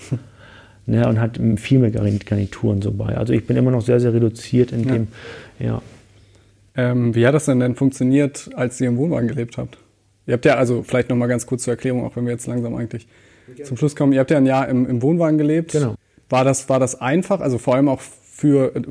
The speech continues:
Speaker 1: also für dich war es wahrscheinlich jetzt kein großes Problem, weil du ja vorher nur aus dem Rucksack gelebt hast und
Speaker 2: Mhm.
Speaker 1: man kann ja im, im Wohnmobil oder im Wohnwagen schon deutlich mehr mitnehmen als in einem Rucksack.
Speaker 2: Mhm.
Speaker 1: Wie war das für deine Frau und wie hat das funktioniert mit den, mit den Kindern?
Speaker 2: Das hat ein Jahr lang gut funktioniert.
Speaker 1: Mhm.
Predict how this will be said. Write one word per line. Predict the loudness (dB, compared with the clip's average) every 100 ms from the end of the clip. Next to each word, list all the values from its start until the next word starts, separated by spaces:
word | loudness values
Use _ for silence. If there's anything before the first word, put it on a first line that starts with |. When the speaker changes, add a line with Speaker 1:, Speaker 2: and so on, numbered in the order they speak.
| -4
Speaker 1:
also | -4
für | 0
dich | 0 2 2
war | 2
es | 2 -4
wahrscheinlich | -2 0 0 -2
jetzt | -6 -6
kein | -2 0
großes | 0 -2 -4
Problem, | -2 2 2
weil | 2
du | 2
ja | -2
vorher | -2 -2 0 0
nur | -2
aus | -4
dem | -4
Rucksack | -2 -2 0
gelebt | 0 -2
hast | -4 -4
und | -4 -6 -6 _ _ _ _
Speaker 2:
Mhm. | 0 2 2
Speaker 1:
man |
kann | 2 2
ja |
im, | 4 4
im | 4 2 2
Wohnmobil | 4 4 4 2
oder | 2
im | 2
Wohnwagen | 0 0 0
schon | -2 2
deutlich | 2 2 -2
mehr | 0
mitnehmen | 0 0 -2
als | -2 -4
in | -4
einem |
Rucksack. | -2 -4 -2 -6 -6 _ _ _ -6
Speaker 2:
Mhm. | -2 0 -2 -4 0
Speaker 1:
Wie | 2
war | 4 2
das | 0
für | 0
deine | 0
Frau | -2 0 2
und | 4
wie |
hat | 2
das | 0
funktioniert | -2 -2 0 0 -2
mit | -4
den, | -4 -4 -4
mit | -4
den | -6
Kindern? | -2 -2 -2 -8 _ _ _
Speaker 2:
Das | 2 2
hat | 2 2
ein | 2
Jahr | 4 4
lang | 2
gut | 0 -2
funktioniert. | -2 -4 -2 0 0 -4
Speaker 1:
Mhm. | -6 -6